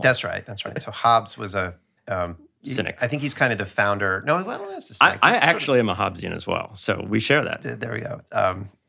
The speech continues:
Speaker 1: y-, y-, you know, the, he's sort of the founder of the idea of the n-,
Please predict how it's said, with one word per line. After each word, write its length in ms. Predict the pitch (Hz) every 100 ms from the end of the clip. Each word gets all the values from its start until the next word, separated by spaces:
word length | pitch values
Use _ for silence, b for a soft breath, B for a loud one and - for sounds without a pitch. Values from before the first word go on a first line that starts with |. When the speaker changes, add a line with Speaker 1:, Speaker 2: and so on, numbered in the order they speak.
| _
Speaker 1:
y-, 240 | - - -
y-, 140 | 190 -
you 160 | - 151
know, 160 | 131
the, 320 | 98 135 - -
he's 160 | 151 151
sort 160 | 196
of 60 | 151
the 80 | 123
founder 500 | - 117 107 101 95
of 200 | 90 92
the 80 |
idea 240 | 98 92 98
of 100 | 87
the 80 | 95
n-, 220 | 92